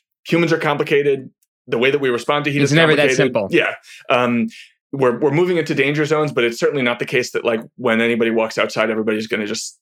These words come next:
Speaker 1: drop dead. And certainly even those people who are dying in these heat waves, and, and the numbers are not small in Europe right now, um,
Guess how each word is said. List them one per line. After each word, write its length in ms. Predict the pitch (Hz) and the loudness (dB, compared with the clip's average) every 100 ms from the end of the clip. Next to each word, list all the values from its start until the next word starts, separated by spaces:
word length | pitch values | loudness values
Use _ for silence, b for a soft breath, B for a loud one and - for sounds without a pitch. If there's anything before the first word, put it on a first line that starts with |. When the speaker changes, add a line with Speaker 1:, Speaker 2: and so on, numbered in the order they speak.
| 110 | -2
Speaker 1:
drop 260 | - 110 | 0 0
dead. 300 | 160 151 135 | 2 2 2
And 340 | 127 120 117 - | 0 0 -2 -4
certainly 320 | - 156 139 131 | -2 0 0 -2
even 240 | 135 131 | 0 0
those 140 | 123 | -2
people 220 | - 123 120 | -2 -4 0
who 140 | 120 | 2
are 140 | 123 | 2
dying 260 | 120 110 113 | 0 -2 -2
in 60 | 110 | -2
these 140 | 113 | -4
heat 120 | 120 | -4
waves, 220 | 117 117 | -2 -2
and, 180 | 117 113 113 | -2 -4 0
and 100 | 113 | 0
the 40 | |
numbers 240 | 117 117 113 | 0 0 -2
are 80 | |
not 240 | 117 113 117 | -2 -2 -6
small 340 | - 117 110 | -4 -2 -2
in 100 | 104 | -2
Europe 280 | 117 104 - | -2 -4 -4
right 100 | - | -4
now, 260 | 92 82 - B B - | -2 -4 -6 B B -2
um, 400 | 117 110 110 | 0 2 2